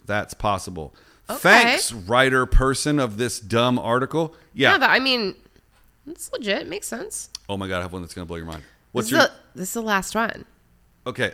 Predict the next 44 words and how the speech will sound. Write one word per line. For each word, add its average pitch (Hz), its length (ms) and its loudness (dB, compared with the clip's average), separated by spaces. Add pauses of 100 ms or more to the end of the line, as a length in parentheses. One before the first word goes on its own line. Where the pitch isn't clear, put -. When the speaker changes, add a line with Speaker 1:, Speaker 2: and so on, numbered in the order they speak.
Speaker 1:
well, 127 160 -4
I 131 80 2
gotta 123 200 4
do 104 100 -2
mine. 85 180 -2 (140)
You 165 160 2
do 165 60 4
yours 151 220 4
and 135 80 4
I'll 120 60 2
do 104 100 -2
mine. 233 80 0
Speaker 2:
No, 330 280 10
you 240 180 4
do 370 100 2
yours. 349 360 2
I 214 80 6
don't 247 120 2
have 269 180 6
one. 202 200 0
Speaker 1:
You 135 60 2
don't 151 80 6
have 151 60 6
any 151 60 4
more? 151 340 2
Speaker 2:
I 285 40 8
mean, 339 140 2
I've 262 160 4
got, 208 380 6
I 190 120 6
could, 208 460 2
but 233 140 -2
you 254 180 -2
do 269 200 -10
yours. 277 440 -4
Speaker 1:
This 135 200 4
one's 135 160 4
gonna 127 120 2
blow 113 120 4
your 107 120 2
mind. 98 220 0
Speaker 2:
Okay, 233 280 0 (180)
last 220 300 6
one. 262 240 2